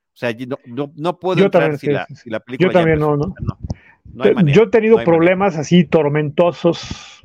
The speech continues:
Speaker 2: porque <laughs> digo, "No, no, no, ya llegaste tarde, yo ya no, este, ya no entro, mejor vamos por un café".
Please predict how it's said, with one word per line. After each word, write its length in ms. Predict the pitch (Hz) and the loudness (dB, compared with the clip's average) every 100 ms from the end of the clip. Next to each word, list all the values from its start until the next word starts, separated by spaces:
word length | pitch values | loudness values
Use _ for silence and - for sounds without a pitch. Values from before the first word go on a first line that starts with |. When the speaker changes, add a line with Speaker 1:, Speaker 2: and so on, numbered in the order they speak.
| - | -8
Speaker 2:
porque 600 | - 135 127 143 135 135 127 | 0 0 2 2 4 4 2
<laughs> 720 | - - - - - _ - | -2 -20 -20 -20 -20 _ -2
digo, 220 | 151 170 | 2 4
"No, 260 | 196 220 214 | 6 4 4
no, 120 | 196 | 0
no, 120 | 185 | 2
ya 80 | 190 | 4
llegaste 320 | 196 196 190 | 4 2 0
tarde, 340 | 190 175 190 | 0 2 0
yo 120 | 165 170 | 2 2
ya 120 | 160 | 2
no, 400 | 151 147 143 135 | 2 2 2 0
este, 560 | - 110 - - _ _ _ _ _ | -4 -16 -20 -20 _ _ _ _ _
ya 140 | 156 190 | 0 0
no 140 | 160 | 0
entro, 260 | 170 139 120 | -2 -4 -6
mejor 200 | 120 160 | 0 2
vamos 160 | 170 | 2
por 120 | 156 | 0
un 60 | 156 | 0
café". 400 | 147 - 135 | -2 -2 -4